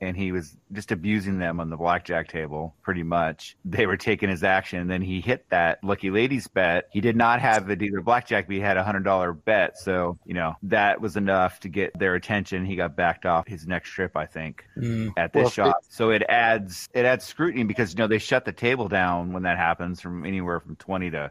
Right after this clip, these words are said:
Speaker 1: twenty minutes to an hour to review tape and verify it on one of those. So all your play is gonna be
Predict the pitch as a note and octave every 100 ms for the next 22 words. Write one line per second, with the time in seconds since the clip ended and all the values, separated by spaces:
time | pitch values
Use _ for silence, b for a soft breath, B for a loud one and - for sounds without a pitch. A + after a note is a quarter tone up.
0 | - A#2 G2+ F#2 F2+ - F2+ - G#2 G#2
1 | F2 E2+ F#2 F2 F2 F2+ - G#2+ F#2+ E2+
2 | - - - G#2+ A2+ G#2 - F#2 F2 F2+
3 | F2+ F2 E2+ E2+ - - G#2 G2+ G2 C3
4 | C#3 - C3+ C3 G#2 G#2 E2+ F2 F2 F2